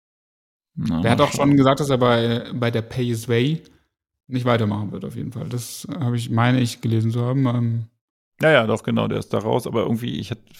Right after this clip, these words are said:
Speaker 1: mir
Speaker 2: Aber
Speaker 1: ist so,
Speaker 2: was
Speaker 1: als hätte ich vor irgendwie einer Woche gelesen, er hätte abgesagt, den Hertha dann schon, aber das kann ja auch Bullshit sein.
Speaker 2: Alles Taktik.
Speaker 1: Das soll man nicht alles glauben, was der Springer Verlag schreibt.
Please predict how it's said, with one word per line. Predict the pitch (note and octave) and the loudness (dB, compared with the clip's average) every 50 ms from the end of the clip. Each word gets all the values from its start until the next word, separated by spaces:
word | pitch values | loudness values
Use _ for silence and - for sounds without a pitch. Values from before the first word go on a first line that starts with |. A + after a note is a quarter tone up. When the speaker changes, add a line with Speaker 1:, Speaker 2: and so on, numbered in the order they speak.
| - - | -20 -18
Speaker 1:
mir | - - - - A2+ | -16 -16 -8 -4 -2
Speaker 2:
Aber | A2+ G#2+ | -2 0
Speaker 1:
ist | G#2 | 0
so, | A2+ B2 | 0 0
Speaker 2:
was | |
Speaker 1:
als | A#2 G#2+ - | 0 0 0
hätte | A#2+ - A#2 | -2 -2 -2
ich | - | -6
vor | - - A2+ A#2 | -2 2 2 4
irgendwie | A#2+ A#2+ G#2+ A#2+ - | 4 2 0 0 2
einer | - A2+ A2+ A2 A2 | 4 6 6 6 6
Woche | A2+ A2 A#2 | 6 4 2
gelesen, | G#2 A2+ G#2+ G#2+ A2 G#2 A2 | 2 2 2 4 4 4 4
er | A2+ | 2
hätte | G#2+ G#2 - - - | 2 0 2 0 0
abgesagt, | - - - G2+ G2+ - - G#2 - | 0 0 -2 -4 -2 -2 -4 -4 -4
den | A2 G#2 | -2 -2
Hertha | F#2+ G2+ - - G#2+ G#2+ | 0 0 0 0 0 0
dann | - - - - | 0 -2 -2 -4
schon, | - B2+ A#2+ | -4 -2 -2
aber | A2+ - - - - - - - - | -2 -2 -4 -6 -8 -14 -20 -18 -12
das | - A2+ - - | -10 -10 -4 0
kann | - A2 | 0 2
ja | G2 F2+ | 2 2
auch | F2 - | 0 -2
Bullshit | - - - A2 - A#2 - | -2 -2 -4 -2 -2 -4 -6
sein. | - - - - A2 - _ - - - - - - - - - - - - - - - - | -6 -6 -6 -6 -8 -12 _ -20 -20 -18 -14 -14 -12 -12 -12 -12 -14 -16 -16 -20 -20 -18 -16
Speaker 2:
Alles | C#3 C#3 C3 A2+ | -14 -12 -12 -12
Taktik. | - - G2+ - - - - - _ _ _ _ _ _ | -12 -12 -14 -14 -14 -18 -20 -20 _ _ _ _ _ _
Speaker 1:
Das | - A2+ - - - | -4 -4 -4 -4 -2
soll | - G#2+ G2 G2 F#2+ | 0 0 2 2 2
man | F#2 F#2+ G2 | 2 4 4
nicht | G2 - - | 4 2 2
alles | A#2 A2+ G2+ F#2 | 0 0 0 0
glauben, | - G#2+ G#2 G#2+ A2+ A2+ A2 | 0 4 6 6 6 6 6
was | G#2+ G2+ - | 4 2 2
der | - A2 | 0 -2
Springer | - - - - G#2 A#2+ B2 A2 G#2+ | -2 -2 -4 -2 2 4 4 4 4
Verlag | - B2+ A#2 A2+ A2+ A2 A2 - - | 4 4 4 4 4 4 2 2 -2
schreibt. | - - A2+ A#2+ B2+ C3 B2 A#2+ - - - - | -4 -2 0 2 4 4 4 2 0 -6 -14 -16